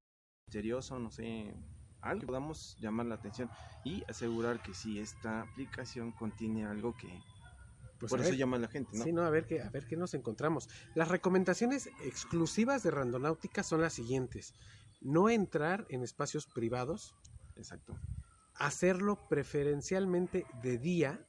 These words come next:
Speaker 2: como es ahorita, son
Speaker 1: Totalmente.
Speaker 2: las cuatro de la tarde, entonces, eh, se-, eh, por eso pusimos esta hora. Y, eh, estar, para las personas que nos dedicamos a exploraciones urbanas,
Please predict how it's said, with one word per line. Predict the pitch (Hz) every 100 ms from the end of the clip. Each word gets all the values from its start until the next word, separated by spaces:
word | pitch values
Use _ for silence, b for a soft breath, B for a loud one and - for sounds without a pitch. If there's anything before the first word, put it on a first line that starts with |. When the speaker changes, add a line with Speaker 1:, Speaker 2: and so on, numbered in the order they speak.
| -
Speaker 2:
como | - 107 110
es | -
ahorita, | 131 -
son | 135
Speaker 1:
Totalmente. | - 139
Speaker 2:
las | 113
cuatro | - 135 160
de | 147
la | 110
tarde, | - 127 131
entonces, | 160 131 123 123 - B B B
eh, | - 104
se-, | - 110 -
eh, | 107 104 107
por | 113 120
eso | 143 120 104 - -
pusimos | - 120 131 127
esta | 127 - 123
hora. | 131 180 214 B B B _
Y, | - 196 208 214 220 -
eh, | 123
estar, | 120 - 160 156 -
para | 127
las | 123 -
personas | 135 170 175
que | 156
nos |
dedicamos | 127 120 151 143
a |
exploraciones | - 127 113 131 147 -
urbanas, | 127 120 120 143 147 170 -